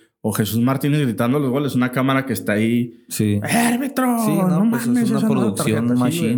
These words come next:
Speaker 1: Entonces, es morbo, es como la N F L con, con cuando hace los, los, eh, F-,
Speaker 2: Ah,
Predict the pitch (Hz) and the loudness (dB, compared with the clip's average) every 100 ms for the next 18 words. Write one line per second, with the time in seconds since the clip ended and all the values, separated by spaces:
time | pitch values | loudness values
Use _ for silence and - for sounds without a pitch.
0 | 147 147 107 107 127 - - - _ 117 | -2 -4 -2 -2 -2 -4 -12 -20 _ -4
1 | 131 143 156 180 190 180 180 165 135 143 | 0 2 2 0 0 -2 0 0 2 0
2 | 156 165 160 160 165 151 123 98 - - | 0 0 0 0 -2 -2 -2 -2 -10 -20
3 | _ _ _ 120 117 110 110 117 110 113 | _ _ _ -4 0 0 -2 0 2 2
4 | 110 - 151 123 - - - 117 104 - | 0 0 0 -2 -4 -6 -2 0 0 0
5 | 117 117 110 139 | 0 0 0 0